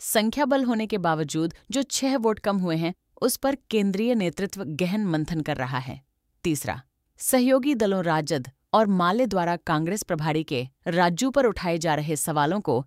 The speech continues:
कांग्रेस ने पूरी तरह गलत बताया है। मंत्री राधाकृष्ण किशोर ने कहा कि प्रभारी पूरी तरह ईमानदार हैं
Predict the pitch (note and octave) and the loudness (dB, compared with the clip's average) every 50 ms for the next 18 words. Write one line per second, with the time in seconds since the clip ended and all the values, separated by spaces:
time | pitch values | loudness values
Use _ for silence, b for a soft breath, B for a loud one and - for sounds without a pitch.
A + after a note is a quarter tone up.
0 | _ _ - - A#3+ B3 B3+ B3+ C#4+ C4+ - C#4+ D4 C#4 - - - C#4 D#4+ E4+ | _ _ -2 0 2 2 4 2 2 0 2 0 0 0 -2 -4 -2 0 2 2
1 | E4+ C#4 - G3 F#3 F3+ C#3+ D#3+ C#3+ C#3 - - D3+ - C3 C3 B2+ B2+ C#3 C3+ | 2 2 0 0 0 0 0 0 0 0 0 -2 0 2 2 2 2 0 -2 -6
2 | C3+ - _ _ _ _ _ _ _ _ _ - A#3 C4+ D4 D4 F#4+ F#4+ F4+ C#4 | -10 -14 _ _ _ _ _ _ _ _ _ 0 2 2 2 2 2 0 4 4
3 | G3 F3 F3 G3 F#3+ - G3 G#3+ - A#3+ A3+ - E3 D3 - D#3 C#3 C3 C3 B2+ | 4 4 4 0 -2 -4 -6 -4 -2 -2 -2 -2 -2 -2 0 0 2 0 0 0
4 | - C3+ C#3+ - - - _ _ _ - C#4 B3 - B3 A#3 G#3 A#3 B3 C4+ D4 | -2 -2 -2 -4 -6 -8 _ _ _ -4 -4 0 0 0 0 2 2 0 0 0
5 | C#4 _ - - C#4 D#4 E4+ F4 C4 - B3 B3 B3 - D3+ E3+ D#3 C#3 C3 C3 | -2 _ -6 -4 -2 0 0 0 2 0 0 0 0 0 0 0 2 2 0 0
6 | A#2+ G#2+ F2 E2 B2+ B2 F2 A#2+ | 0 0 0 -2 -2 -6 -8 -10